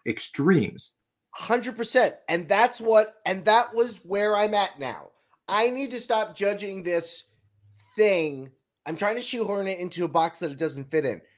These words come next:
Speaker 2: You know, there are other content that is for kids that older people watch. There's no critiques of Ninja Turtles like this. You know what I mean? Ninja Turtle shows, we very clearly know the audience.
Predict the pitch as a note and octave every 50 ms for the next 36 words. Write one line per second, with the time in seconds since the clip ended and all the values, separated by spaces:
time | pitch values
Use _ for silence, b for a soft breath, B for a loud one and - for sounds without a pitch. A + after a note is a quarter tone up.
0 | _ _ _ _ _ E3 E3 F3+ F#3 F3 E3 - - - E3+ F3 F3+ F3 - F3+
1 | G#3 G3+ B3+ B3 A#3+ - F#3 G3+ F#3+ F#3+ - - F#3+ F#3+ F#3 F3 - - C#3 D#3
2 | D3+ D3 D3+ C#3+ - - - F#3+ F#3+ G3 F#3+ F#3+ - F#3+ F#3+ E3+ D#3+ C#3+ D#3 D3
3 | - D#3 D#3+ D#3+ D#3 D3+ C#3 - D#3+ D#3 - D3 C3 C3 C3 B2 A2+ - - -
4 | - b b b b b F3 G3 F3 A3+ A#3+ B3 B3 B3 B3 G3+ - G3 A#3 A3+
5 | A3 - G3+ G3+ E3+ F3+ F#3 G3 G3+ E3+ F3+ - E3 F#3+ G3 G#3+ A3+ G#3 E3 -
6 | D#3+ C#3 C#3 C#3 - D3 D3 D3+ - - - _ _ - B3 B3 C4 C4+ C4+ B3+
7 | B3+ B3+ B3+ C4 C4+ C4+ A#3+ - _ _ _ _ _ - - - C#4 D#4+ C4 C#4+
8 | A3+ - C#4+ C#4+ C4+ B3+ - - A#3 G#3 G3 F3+ G3+ G#3+ G3 F#3+ A3+ B3 C#4 -
9 | - B3 C4 B3+ A#3+ A3+ A3 G#3+ G#3+ G#3+ G#3 G3 G3+ G#3+ G#3 F#3 E3 C3+ C#3 D#3
10 | -